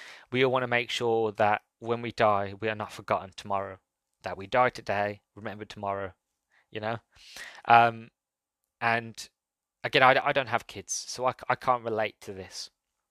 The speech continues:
But I have parents.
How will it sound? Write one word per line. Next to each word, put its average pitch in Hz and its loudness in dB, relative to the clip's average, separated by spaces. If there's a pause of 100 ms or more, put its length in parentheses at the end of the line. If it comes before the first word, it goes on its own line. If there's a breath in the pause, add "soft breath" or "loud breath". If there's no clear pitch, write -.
(1200 loud breath)
But 120 4 (1300)
I 131 10
have 123 4
parents. 107 -2